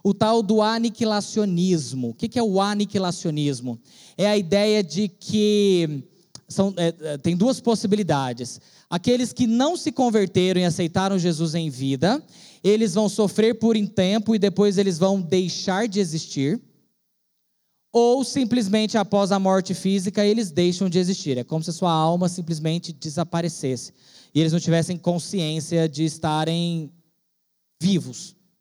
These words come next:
de alguma forma. É, o aniquilacionista, se eu não estiver enganado, pastor Romulo, o senhor me corrige depois. É, eu acho que o John Stott,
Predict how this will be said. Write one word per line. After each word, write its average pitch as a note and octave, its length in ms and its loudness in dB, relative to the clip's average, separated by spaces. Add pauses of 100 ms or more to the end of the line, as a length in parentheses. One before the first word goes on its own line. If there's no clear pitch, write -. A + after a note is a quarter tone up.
(500)
de - 80 -4
alguma C#3 240 0
forma. A#2 400 -8 (960)
É, F3 380 2
o F3+ 100 4
aniquilacionista, G3+ 1040 0
se - 240 -4
eu G#3+ 60 2
não G#3+ 120 2
estiver G#3 180 0
enganado, F3+ 400 0
pastor F3 280 -2
Romulo, F3+ 220 0
o - 20 -2
senhor F#3+ 140 -4
me F#3 80 -2
corrige D#3 380 -2
depois. B2 420 -10 (340)
É, D#3 120 -4
eu E3 80 4
acho E3+ 100 0
que - 60 -8
o F3+ 40 -6
John F#3+ 200 0
Stott, - 680 -4